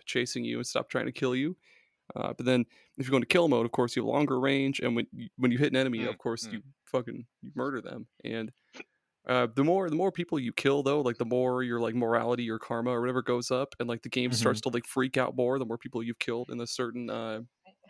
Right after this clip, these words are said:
Speaker 1: in a certain level. And, and you can even, uh,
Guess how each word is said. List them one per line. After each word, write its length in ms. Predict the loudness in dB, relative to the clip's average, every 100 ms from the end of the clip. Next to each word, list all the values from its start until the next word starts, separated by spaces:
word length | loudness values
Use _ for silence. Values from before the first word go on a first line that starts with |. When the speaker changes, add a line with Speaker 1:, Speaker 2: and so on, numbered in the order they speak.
| -6
Speaker 1:
in 80 | -4
a 20 |
certain 300 | -2 -4 -2
level. 360 | -2 0 -2 -6 _ _ _ _ -2
And, 140 | 0 2
and 160 | 2
you 80 | 2
can 120 | 0 0
even, 320 | 0 0 -2
uh, 340 | -2 -4 -6